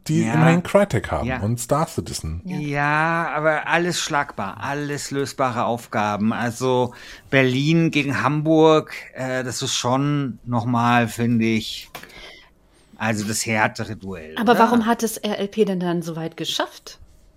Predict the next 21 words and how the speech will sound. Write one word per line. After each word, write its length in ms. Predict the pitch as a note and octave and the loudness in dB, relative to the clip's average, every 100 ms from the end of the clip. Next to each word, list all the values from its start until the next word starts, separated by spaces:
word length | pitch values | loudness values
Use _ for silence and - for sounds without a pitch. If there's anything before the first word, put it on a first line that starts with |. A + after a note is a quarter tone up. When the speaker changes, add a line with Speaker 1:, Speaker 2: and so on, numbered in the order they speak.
| _ - | _ -2
Speaker 3:
Was 220 | F#3+ - | 0 0
ist 160 | - | -2
denn 100 | G3 | 2
der 120 | F3 F3 | 2 2
Grund 360 | G3 A#3 - | 2 0 0
seines 340 | F#3 G3+ G3 F#3 | 2 4 4 2
Erfolges? 760 | G3 - G#3 F#3+ - E3 - - _ _ - - - - - _ - - _ _ _ - | -4 0 2 2 -2 -8 -12 -16 _ _ -20 -20 -20 -20 -20 _ -12 -12 _ _ _ 4
Speaker 1:
Riesling. 480 | A#2 C3 F#2+ D#2 C#2+ - _ _ _ _ - | 6 6 4 0 -4 -12 _ _ _ _ -2
Speaker 2:
<laughs> 200 | - F3+ - - A3 - A3+ F3 - - - - - - - - - | 0 0 -4 -4 -4 8 10 12 10 4 2 2 0 -8 -20 -12 -6
Ja, 300 | F3 F#3+ G3+ - - - - | -2 0 -2 -4 -10 -16 -14
also 200 | - F#3+ | -8 -6
ich 260 | D#4+ B3+ | -6 -6
glaube, 460 | A3 F3+ G#3+ A#3+ G#3+ | -2 2 4 4 2
das 180 | F#3 F3+ | -2 -6
ist 240 | F#3 - | -8 -4
wirklich 420 | D#3+ G3+ G3+ F#3+ | -2 -2 -2 -4
einfach 220 | D#3 D#3+ E3 | -4 -4 -6
so 160 | - | -4
ein 100 | C3+ | -6
grundsympathisches 1400 | - A2+ G3 G#3 D#3 D#3 B2+ C#3+ D3+ C3 - A#2+ - - | -6 -2 0 0 -6 -6 0 0 0 -4 -4 -4 -6 -8
Radfahrerland. 1300 | B2 G2 G#2 A2+ - G2+ F#2 G2 F2 F2 E2+ E2+ | -10 -2 -2 -2 -4 -4 -4 -6 -8 -10 -10 -12